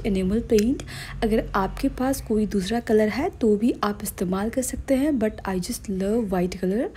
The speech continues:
that's why I'm using this। So,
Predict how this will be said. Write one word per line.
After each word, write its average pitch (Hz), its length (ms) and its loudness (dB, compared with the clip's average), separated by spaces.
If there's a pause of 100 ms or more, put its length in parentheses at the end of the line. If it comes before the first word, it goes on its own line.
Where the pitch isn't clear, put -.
(340)
that's 196 220 -4
why 190 180 -2 (140)
I'm 196 160 -2 (140)
using 185 380 2
this। 277 280 0 (1900)
So, 254 220 -4